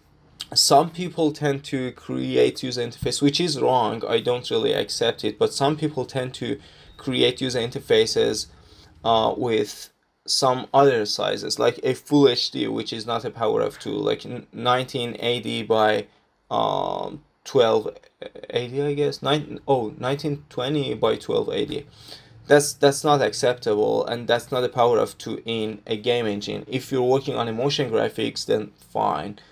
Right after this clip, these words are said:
But in a game engine, everything has to be a power of two.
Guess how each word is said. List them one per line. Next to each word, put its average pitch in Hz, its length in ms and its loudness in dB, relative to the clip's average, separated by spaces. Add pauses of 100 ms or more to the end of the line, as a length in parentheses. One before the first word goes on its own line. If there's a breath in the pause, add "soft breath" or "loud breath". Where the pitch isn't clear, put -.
(440 soft breath)
But 160 260 6
in 139 100 -2
a 131 60 -2
game 165 260 2
engine, 120 460 -4 (100)
everything 139 540 0
has 117 260 -6
to 113 60 -12
be 110 120 -4
a 113 80 0
power 113 340 0
of 104 200 -2
two. 98 420 -8